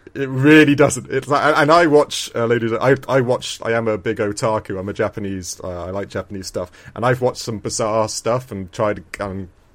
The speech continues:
generally understood it. This game, you know, I'd suggest you probably need a few playthroughs, but that'd be hard to do, to be honest with you. You should play it and then look up <laughs> what its meaning was in the long run.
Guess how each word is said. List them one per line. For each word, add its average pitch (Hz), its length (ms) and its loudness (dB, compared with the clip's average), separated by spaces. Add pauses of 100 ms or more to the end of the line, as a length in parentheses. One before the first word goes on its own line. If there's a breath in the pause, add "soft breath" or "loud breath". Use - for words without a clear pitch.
(120)
generally 113 340 -2
understood 107 360 -4
it. 123 180 -8
This 135 200 2
game, 104 540 -2
you 117 120 -2
know, 107 140 -2
I'd 120 140 0
suggest 127 480 0
you 151 60 -8
probably 151 220 0
need 156 140 4
a 147 40 0
few 160 280 -6
playthroughs, 160 680 0
but 120 80 -6
that'd 104 160 -2
be 101 80 -8
hard 101 300 -4
to - 200 -14
do, 92 260 -8
to - 80 -20
be 101 80 -8
honest 90 220 -10
with 87 100 -12
you. 82 140 -14 (120)
You 113 100 -12
should 131 180 -10
play 123 240 2
it 113 120 2
and 107 120 -8
then 95 240 -6 (280)
look 107 300 -4
up 107 220 -4
<laughs> 139 380 0
what 139 160 -4
its 110 320 -8
meaning 104 380 -6
was 98 220 -6
in 98 60 -12
the 98 60 -10
long 98 200 -8
run. 92 200 -10